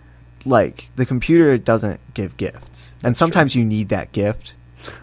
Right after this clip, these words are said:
Speaker 1: to, like, 'cause what if someone makes a bad
Speaker 2: Yeah.
Speaker 1: call earlier in the game and it's like, "I'm gonna give you a gift 'cause I messed up."
Speaker 2: Yeah.
Speaker 1: Um,
Speaker 2: I, I, yeah.
Speaker 1: and instead of being pissed at
Speaker 2: I
Speaker 1: the
Speaker 2: think
Speaker 1: computer,
Speaker 2: it will
Speaker 1: we can be
Speaker 2: happen.
Speaker 1: pissed
Speaker 2: I
Speaker 1: at
Speaker 2: don't know
Speaker 1: people.
Speaker 2: if it'll stick, but I think it will
Speaker 1: Yeah.
Speaker 2: happen.
Speaker 1: I don't know. Um, like, in football, the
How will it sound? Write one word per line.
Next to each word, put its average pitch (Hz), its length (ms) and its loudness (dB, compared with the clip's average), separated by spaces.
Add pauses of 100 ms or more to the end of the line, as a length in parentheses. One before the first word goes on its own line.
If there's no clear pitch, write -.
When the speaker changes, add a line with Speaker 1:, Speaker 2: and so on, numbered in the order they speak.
(520)
Speaker 1:
to, 143 100 4
like, 127 260 6
'cause 147 160 -4
what 185 140 6
if 190 60 -2
someone 170 240 0
makes 160 160 0
a - 40 0
bad 127 200 4
Speaker 2:
Yeah. 110 80 0
Speaker 1:
call 127 180 6
earlier 123 300 4
in 117 80 -2
the 113 40 0
game 110 280 0
and 104 80 -2
it's - 80 -12
like, 104 200 0
"I'm 117 120 0
gonna 113 140 0
give 107 160 0
you 104 80 2
a 98 40 -2
gift 95 220 -4
'cause 95 120 -6
I 95 80 -8
messed 85 240 -12
up." - 220 -12
Speaker 2:
Yeah. 60 420 -2 (140)
Speaker 1:
Um, 101 120 -2
Speaker 2:
I, - 20 0 (240)
I, 110 60 -2 (200)
yeah. - 220 -6 (240)
Speaker 1:
and 123 240 2 (800)
instead 123 400 2
of 104 160 -4
being 98 220 -2
pissed - 260 -6
at 143 60 4
Speaker 2:
I 160 80 6
Speaker 1:
the 151 60 0
Speaker 2:
think 180 120 2
Speaker 1:
computer, 151 160 6
Speaker 2:
it 131 40 4
will 139 140 8
Speaker 1:
we 123 40 4
can 123 60 -4
be - 40 8
Speaker 2:
happen. 127 180 8
Speaker 1:
pissed 123 100 4
Speaker 2:
I 120 40 4
Speaker 1:
at 113 60 2
Speaker 2:
don't 113 140 2
know 113 80 0
Speaker 1:
people. 113 100 2
Speaker 2:
if 117 60 -6
it'll 107 140 0
stick, - 420 -6
but - 120 -8
I 110 60 -8
think - 240 -12
it 76 80 -8
will 73 180 -6
Speaker 1:
Yeah. - 140 -6
Speaker 2:
happen. 127 460 -10 (100)
Speaker 1:
I 123 80 2
don't 110 100 2
know. 98 140 -4 (260)
Um, 104 220 0 (400)
like, 151 160 0
in 147 100 0
football, 143 420 2
the 117 280 -2